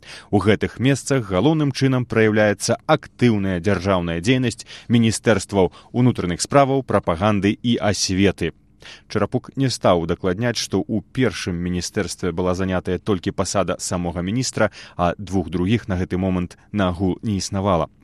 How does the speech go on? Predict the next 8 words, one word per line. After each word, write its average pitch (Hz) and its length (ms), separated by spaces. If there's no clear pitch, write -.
"У 131 100
сваіх 175 400
дзеяннях, — 151 680
пісалася 113 480
далей 107 240
у 98 80
адказе 104 400
Чычэрыну, — 101 560